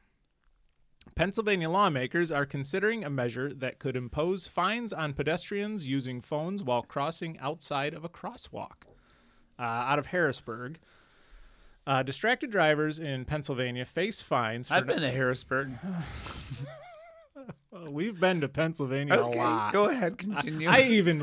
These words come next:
Speaker 1: lived in Pennsylvania for several
Speaker 2: I
Speaker 1: years.
Speaker 2: know.
Speaker 1: Yeah. <laughs> All right, Pennsylvania face fines for not paying attention behind the wheel.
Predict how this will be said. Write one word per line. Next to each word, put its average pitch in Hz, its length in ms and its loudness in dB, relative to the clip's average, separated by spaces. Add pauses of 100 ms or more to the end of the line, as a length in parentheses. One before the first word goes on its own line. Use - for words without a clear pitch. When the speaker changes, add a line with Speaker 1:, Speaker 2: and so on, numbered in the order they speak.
Speaker 1:
lived 143 340 4
in 135 160 -2
Pennsylvania 143 720 -4
for 139 100 -6
several 156 380 -2
Speaker 2:
I 113 120 6
Speaker 1:
years. 127 120 2
Speaker 2:
know. 151 260 4 (200)
Speaker 1:
Yeah. 127 260 -6 (260)
<laughs> - 1300 -14
All 254 80 8
right, 214 200 10
Pennsylvania 214 520 4
face 226 300 2
fines 151 340 4
for 147 120 -4
not 156 280 0
paying 208 260 0
attention 147 460 -4
behind 120 320 -2
the 127 60 -4
wheel. 220 380 0